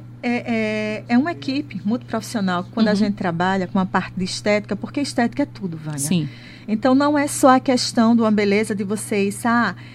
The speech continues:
Speaker 1: é um cabelo também,
Speaker 2: Uhum,
Speaker 1: é uma
Speaker 2: uhum.
Speaker 1: maquiagem também, né? Então, nós lá, nós sempre orientamos a trabalhar em conjunto.
Speaker 2: Sim, sim.
Speaker 1: Se você quer, você tem um excesso de peso e tudo mais, então a celulite tá incomodando, você tá numa reeducação alimentar,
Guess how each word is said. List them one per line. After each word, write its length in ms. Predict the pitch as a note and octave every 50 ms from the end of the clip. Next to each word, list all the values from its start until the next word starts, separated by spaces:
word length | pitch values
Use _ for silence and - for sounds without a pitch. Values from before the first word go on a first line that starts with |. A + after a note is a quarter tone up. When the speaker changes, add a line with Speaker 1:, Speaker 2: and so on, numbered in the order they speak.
| - - -
Speaker 1:
é 100 | A#3+ A3
um 80 | A#3
cabelo 580 | A#3+ C4 A#3 A3 G3 G#3+ G#3 G#3 A3 A3+ B3 B3+ - - -
também, 440 | A#3+ G3 F#3+ G3+ G#3+ F3 F3+ F#3 G3 C4
Speaker 2:
Uhum, 80 | D4 - -
Speaker 1:
é 120 | A3+ A#3
uma 100 | A#3+ B3
Speaker 2:
uhum. 80 | A#3+ A3
Speaker 1:
maquiagem 600 | G#3+ G#3+ G3+ - A#3 F#3+ F3+ E3+ E3+ E3+ F3+ F#3
também, 540 | - - C4 C4 A#3+ G3 F#3 F3+ F#3 A3+ A3+ -
né? 240 | - G3 F#3+ G#3 B3 - - - - - - - -
Então, 320 | - G#3 A3 - C#4 C4
nós 280 | C4 B3+ B3+ B3+ C4+ A#3
lá, 180 | B3 A#3+ A#3 A#3
nós 160 | A#3+ B3 A#3+
sempre 260 | - D#4 D#4 D4+ D#4
orientamos 540 | D4+ C#4+ C4+ C4+ C4 B3 - C4 A#3+ A#3+ B3
a 60 | A#3+
trabalhar 360 | A#3+ C4 B3 A#3+ C4 C4 B3+
em 60 | B3+
conjunto. 640 | C4 - E4 F4+ E4 B3+ A3+ A3 G#3 G#3 - - - -
Speaker 2:
Sim, 300 | - - - F#3 F3+ F#3 - - - - - - - -
sim. 100 | - - C#3 - - -
Speaker 1:
Se 200 | - - - A#3
você 420 | G#3 G#3 B3 B3 - - B3+ A3+ A3
quer, 400 | A3 - A#3+ G#3+ G#3+ G#3+ - -
você 260 | G#3 G#3 G3+ - A#3+
tem 200 | A3 A3+ - A#3
um 100 | A#3 B3
excesso 560 | A#3+ A#3+ A#3+ - - A#3+ A3 G#3+ A3 G#3+ -
de 100 | G#3 G#3
peso 420 | A3 - - G#3 G3 F#3+ F#3+ F3+ F#3+
e 20 |
tudo 240 | - - A#3 A#3+ A#3+
mais, 340 | A3 G3+ F#3+ G3 G#3+ G#3 G#3
então 220 | G#3+ G3+ - G#3+
a 60 | A3 A#3
celulite 480 | - - C#4 C4 C4+ C4 B3+ C4 -
tá 80 | - B3
incomodando, 580 | A#3+ A#3+ B3 A3+ A#3+ B3 B3 G#3+ A3 G#3+ G#3
você 240 | G#3 A3 G#3+ - B3
tá 240 | A#3+ - - A#3+ C4
numa 140 | C#4+ C#4 C4
reeducação 560 | A3 A#3+ A3+ G#3+ - A3+ A3 A3+ - - A3
alimentar, 680 | G3+ G#3+ G#3 G#3+ A3 A3+ - C4 B3 B3 A#3+ G3+ F#3+